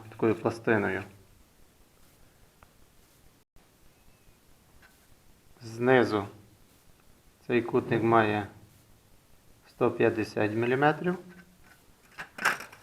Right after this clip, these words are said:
а зверху сто міліметрів. От тут, ось тут. Добре, поїхали далі.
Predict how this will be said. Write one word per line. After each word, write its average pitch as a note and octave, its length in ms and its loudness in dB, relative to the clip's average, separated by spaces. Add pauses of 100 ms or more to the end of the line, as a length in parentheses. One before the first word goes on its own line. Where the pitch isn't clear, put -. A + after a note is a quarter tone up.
(600)
а A2+ 140 12
зверху C#3+ 720 6 (300)
сто B2 200 0
міліметрів. G2 580 0 (340)
От A#2 200 -12
тут, F2+ 140 -10 (100)
ось A2+ 160 -14
тут. A2 140 -10 (3000)
Добре, A2+ 400 12
поїхали B2 480 10
далі. G#2 340 10